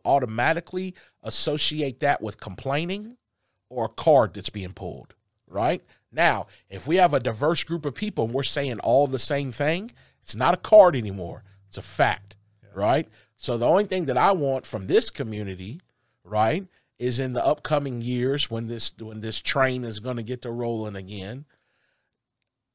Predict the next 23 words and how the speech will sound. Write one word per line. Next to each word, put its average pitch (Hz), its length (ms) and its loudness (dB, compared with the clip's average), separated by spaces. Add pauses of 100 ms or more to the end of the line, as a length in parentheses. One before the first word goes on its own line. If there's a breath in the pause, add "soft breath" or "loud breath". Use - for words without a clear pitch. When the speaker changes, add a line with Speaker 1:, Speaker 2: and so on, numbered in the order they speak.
(360)
Speaker 1:
it's 175 260 2
no 208 300 6
issue 180 420 4
that 143 340 2 (240)
you 156 200 2
want 160 320 2
to 127 120 -2
feel 175 360 2
that 143 200 2
certain 156 280 -2
type 127 280 0
of 98 100 -10
way, 151 260 -2 (300 soft breath)
but 135 160 -2
let's 156 320 0
do 165 260 2
it 151 200 -4 (160)
in 127 160 -2
a, 98 120 -4 (140)
in 120 100 -6
a 92 60 -6
sensible 139 600 0
way, 156 360 0